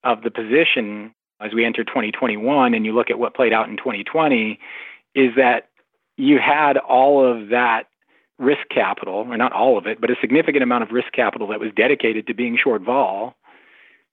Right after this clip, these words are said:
got wiped out in the first quarter, or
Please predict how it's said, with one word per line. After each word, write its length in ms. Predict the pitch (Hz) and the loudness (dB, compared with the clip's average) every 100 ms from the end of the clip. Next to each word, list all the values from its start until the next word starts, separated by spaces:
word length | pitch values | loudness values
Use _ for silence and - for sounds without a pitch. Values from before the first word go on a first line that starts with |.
| _ 123 | _ -2
got 240 | 131 117 | -2 0
wiped 260 | 123 123 - | 0 0 -2
out 280 | 82 82 - _ _ _ _ | -4 -6 -10 _ _ _ _
in 160 | - 117 | -6 -4
the 80 | 113 | -2
first 280 | - 107 - | -4 -4 -2
quarter, 380 | 110 101 123 135 | -2 2 0 0
or 180 | 107 | -2